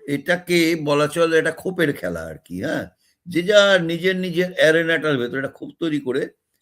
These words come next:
হ্যাঁ, তো খোপের ভেতর খোপ, তার উপরে খোপ, এই তৈরি করে করে তার উপরে, মানে, যে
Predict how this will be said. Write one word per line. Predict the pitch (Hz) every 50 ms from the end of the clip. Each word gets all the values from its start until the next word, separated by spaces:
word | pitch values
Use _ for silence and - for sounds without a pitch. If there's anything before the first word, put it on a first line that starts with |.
| _ _ -
হ্যাঁ, | 98 - 120 90 80 - _ _ _ _ _ _ _ _
তো | 139
খোপের | 135 - 156 156 165 156
ভেতর | 147 160 165 165 156
খোপ, | 135 127 147 147 -
তার | - 156 151
উপরে | 151 147 120 156 156 151
খোপ, | - 151 156 147 156
এই | 151
তৈরি | 143 143 156 151 151 151
করে | 147 160 151 147
করে | - 143 139 151 - - - _ _ _ _ _ _ _ _
তার | - 123 147 160
উপরে, | 165 156 160 160 156
মানে, | 151 151 151
যে | 151 165